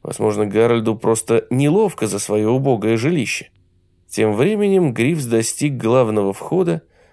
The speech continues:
и еще раз обернулся, надеясь увидеть свет в хибарке.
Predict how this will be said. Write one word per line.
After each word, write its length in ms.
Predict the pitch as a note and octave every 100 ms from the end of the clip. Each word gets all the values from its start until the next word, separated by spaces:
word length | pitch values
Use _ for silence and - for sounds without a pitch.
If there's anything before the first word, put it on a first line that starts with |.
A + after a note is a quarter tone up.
| _ -
и 80 | G3+
еще 380 | F3+ - B2
раз 220 | B2+ B2+ B2+
обернулся, 680 | A#2+ C3+ B2 F2 - - - _ _ _ -
надеясь 540 | G#2 F#2 A#2 D#3 -
увидеть 360 | B2 G2 A2+ -
свет 280 | - F2+
в 60 | -
хибарке. 540 | A2 G#2+ D2 - -